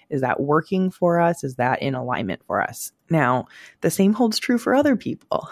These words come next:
<laughs> So if someone's giving you a no, if someone's rejecting you, it's not because you're not great. It's because of their own thinking, their own preferences. And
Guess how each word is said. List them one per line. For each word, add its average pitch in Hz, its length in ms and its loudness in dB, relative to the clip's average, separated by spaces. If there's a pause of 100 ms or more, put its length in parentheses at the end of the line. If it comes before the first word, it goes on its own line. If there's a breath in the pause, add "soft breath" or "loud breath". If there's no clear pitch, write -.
(120)
<laughs> - 180 -8
So 151 400 0 (320 loud breath)
if 170 140 0
someone's 143 400 0
giving 143 320 2
you 269 160 4
a 202 60 6
no, 151 260 0
if 143 140 -4
someone's 156 320 -2
rejecting 143 560 -4
you, 185 440 4 (280 loud breath)
it's 170 200 -6
not 208 280 2
because 175 340 2
you're 156 120 0
not 139 220 -4
great. 147 640 0 (460)
It's - 140 -4
because 202 300 0
of 160 180 0
their 165 260 6
own 156 300 2
thinking, 143 560 -4
their 135 200 2
own 135 220 -2
preferences. - 880 -8 (460 loud breath)
And 135 500 -2